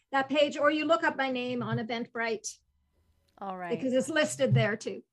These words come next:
Speaker 2: Oh, beautiful. Because it's Zoom, it's a digital world. We can join you and laugh and relax from wherever we are.
Speaker 1: Yeah.
Speaker 2: <sighs>
Speaker 1: Ah. <laughs>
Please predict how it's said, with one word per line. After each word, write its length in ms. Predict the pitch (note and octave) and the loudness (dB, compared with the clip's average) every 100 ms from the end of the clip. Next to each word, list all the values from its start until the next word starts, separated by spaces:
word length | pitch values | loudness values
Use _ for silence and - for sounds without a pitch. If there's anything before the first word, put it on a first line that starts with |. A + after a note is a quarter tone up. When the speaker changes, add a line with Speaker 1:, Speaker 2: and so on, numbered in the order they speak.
| _ _ _ - | _ _ _ -4
Speaker 2:
Oh, 340 | C5+ C#5 A4 - | 0 2 2 -2
beautiful. 920 | E4+ G4 G#4 G#4 - C4 A3 F#3 F#3 | -6 -4 -4 -4 -6 -4 -2 -2 -6
Because 260 | D#4 D4 D#4+ | -6 -2 -2
it's 240 | E4 E4+ | -2 -4
Zoom, 380 | E4 G4 B4+ G#4+ | -4 -2 -2 -2
it's 120 | D4 C#4+ | -4 -4
a 40 | |
digital 400 | D4+ D4+ E4+ E4+ | -4 -4 -2 -2
world. 360 | E4 F#4 F4+ D4+ | -2 0 0 -2
We 100 | C#4+ | -6
can 200 | D4 C#4 | -6 -4
join 320 | D4 D4 D4+ | -4 -4 -4
you 200 | D4+ D4 | -4 -4
and 240 | C#4 C4+ | -4 -4
laugh 500 | C4 B3+ B3+ C#4 C#4+ | 0 2 2 0 -4
and 120 | C4 | -8
relax 680 | A#3+ A#3+ A#3+ A#3+ B3 B3 - | -6 -6 -6 -4 -2 -4 -6
from 140 | - A#3 | -10 -6
wherever 360 | A3 A3+ A#3 | -4 -4 -4
we 160 | A3+ G#3+ | -6 -4
are. 260 | F#3 F#3 F3+ - - - - - _ _ _ _ - | -4 -4 -8 -12 -16 -18 -20 -20 _ _ _ _ -8
Speaker 1:
Yeah. 500 | C#4 C4 B3+ A#3+ G#3+ | -2 2 4 2 -2
Speaker 2:
<sighs> 40 | - _ D4+ | -8 _ -10
Speaker 1:
Ah. 800 | D4 G#4+ A#4 A4+ A4 G#4+ G4 F#4+ - - - - - | -6 -2 2 2 2 0 0 -2 -6 -20 -20 -20 -10
<laughs> 120 | E4+ | -2